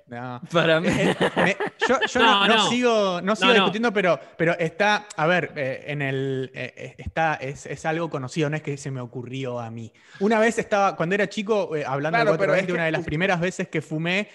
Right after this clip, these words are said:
Speaker 1: eh, me quedé así y dije, "Claro, no hay forma". Pero,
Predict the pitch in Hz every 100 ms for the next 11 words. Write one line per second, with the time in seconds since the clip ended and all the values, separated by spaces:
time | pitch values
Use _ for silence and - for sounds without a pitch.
0 | - - _ 143 139 139 139 139 156 180
1 | - 202 180 170 - 135 185 226 165 113
2 | 151 180 - 220 180 131 - _ _ 139
3 | 139